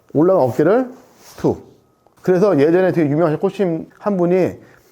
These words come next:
어, 수강생한테 이런 연습도 시켰어요. 뭐냐면은 백스윙이 올라가잖아요. 백스윙 올라오면 다운스윙 연습 어떻게 시켰냐면은 양손을 이렇게 어깨에 얹혔어요. 이렇게 턱.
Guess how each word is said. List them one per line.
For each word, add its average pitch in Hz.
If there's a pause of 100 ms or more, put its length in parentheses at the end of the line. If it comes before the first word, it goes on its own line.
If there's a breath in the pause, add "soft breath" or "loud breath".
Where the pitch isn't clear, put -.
(200 loud breath)
어, 123
수강생한테 202
이런 135
연습도 123
시켰어요. 104
뭐냐면은 127 (380 loud breath)
백스윙이 247
올라가잖아요. 131 (720 loud breath)
백스윙 220
올라오면 170
다운스윙 156
연습 120
어떻게 120
시켰냐면은 123 (240 loud breath)
양손을 160
이렇게 131
어깨에 104
얹혔어요. 101
이렇게 - (340)
턱. -